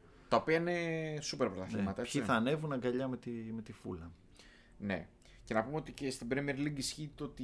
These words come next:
Speaker 1: οι ομάδες που ανεβαίνουν από κάτω έχουν φοβερό οικονομικό μπόνους.
Speaker 2: Ναι, ναι.
Speaker 1: Είναι, το κίνητρο είναι απίστευτο και δεν είναι τυχαίο ότι πολύ συχνά οι ομάδες που ανεβαίνουν από κάτω μένουν κιόλας.
Speaker 2: Ναι, και είναι και αυτό το περιβόητο που λένε και για τον τελικό, τον play-off της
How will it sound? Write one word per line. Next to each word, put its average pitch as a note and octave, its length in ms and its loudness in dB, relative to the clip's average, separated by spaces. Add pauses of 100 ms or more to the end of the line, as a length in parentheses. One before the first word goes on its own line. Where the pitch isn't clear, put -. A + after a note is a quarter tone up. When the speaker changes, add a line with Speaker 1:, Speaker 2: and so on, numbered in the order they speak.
(140)
Speaker 1:
οι A#2+ 60 2
ομάδες B2+ 320 0
που B2 420 -2 (380)
ανεβαίνουν G#2+ 420 -2
από C3+ 140 -4
κάτω - 240 2
έχουν - 160 -8
φοβερό A2+ 460 4
οικονομικό A2 500 0
μπόνους. F#2+ 540 0
Speaker 2:
Ναι, G2+ 80 4
ναι. E2+ 300 -2 (120)
Speaker 1:
Είναι, A#2 180 0
το B2 120 0
κίνητρο C3 400 -4
είναι C#3+ 360 0 (300)
απίστευτο C3 920 -2 (800)
και C3 120 0
δεν C#3+ 140 6
είναι F#3 100 4
τυχαίο F#3 200 2
ότι F#3+ 80 -2
πολύ E3+ 220 -2
συχνά F3+ 240 -2
οι F#3 40 6
ομάδες F3 260 4
που F#3+ 100 6
ανεβαίνουν D3+ 440 6
από - 140 -2
κάτω F#3 360 0 (180)
μένουν C#3+ 420 6
κιόλας. E2+ 380 -2 (600)
Speaker 2:
Ναι, B3 440 -2 (140)
και - 140 -8
είναι F#3+ 200 -4
και F#3 160 0
αυτό E3+ 320 0
το D3+ 120 -4
περιβόητο C#3+ 480 0
που C3+ 160 -6
λένε C#3+ 200 2
και B2 140 -6
για B2 120 2
τον A#2+ 160 4
τελικό, A#2 300 6
τον B2 160 4
play-off C3 260 8
της - 120 -8